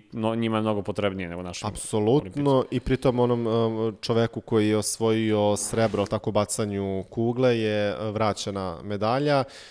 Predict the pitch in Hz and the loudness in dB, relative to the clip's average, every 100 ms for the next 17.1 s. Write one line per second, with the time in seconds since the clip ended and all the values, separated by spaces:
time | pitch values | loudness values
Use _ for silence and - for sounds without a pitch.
0 | - 120 120 123 139 117 131 120 123 127 | -14 -4 0 4 4 4 -2 0 0 0
1 | - 113 131 113 110 107 - 120 131 127 | -4 -2 0 0 -2 -2 2 4 4 2
2 | 117 123 120 113 117 - - 117 107 113 | 2 2 2 2 0 -2 -2 -4 0 -2
3 | - 117 98 139 - - 120 113 113 123 | 0 -6 0 0 0 -4 -2 -2 -2 -2
4 | 110 101 107 107 107 - - 110 98 - | -4 -2 -2 0 -2 -4 -6 -4 -2 -2
5 | 107 101 95 98 98 - 104 98 98 - | 0 0 0 -2 -2 -6 -4 -6 -10 -16
6 | - 117 127 139 139 - 147 127 135 156 | -16 -6 0 2 2 2 -2 -2 0 4
7 | 120 110 117 107 107 107 - 113 117 123 | 4 4 0 -2 -6 -8 -4 -4 -4 -2
8 | 131 - 139 127 139 113 104 107 107 113 | -2 0 -2 2 2 4 0 -2 -2 0
9 | 107 107 107 - 113 104 95 - 110 - | 0 0 -2 -2 -4 -4 -6 -4 -4 0
10 | 110 - - - 95 98 98 98 98 - | 0 0 -10 -8 -6 -4 -2 -2 -2 -4
11 | - 104 92 _ - 120 117 139 135 151 | -12 -12 -14 _ -2 2 4 4 4 2
12 | 139 - 135 131 127 123 117 117 - - | 2 -4 0 4 6 4 4 4 2 -6
13 | 117 117 117 113 - 110 110 - 107 101 | -4 -4 0 -2 0 0 0 0 -4 -4
14 | 110 110 107 113 117 113 107 101 110 107 | -4 -2 0 0 0 0 -2 -2 -2 -2
15 | 110 107 104 104 101 98 107 104 101 101 | -2 -2 0 0 0 -2 -2 -4 -2 -4
16 | - 101 95 - 95 92 123 - - 104 | -4 -4 -4 -6 -8 -8 -10 -10 -10 -8
17 | 95 | -8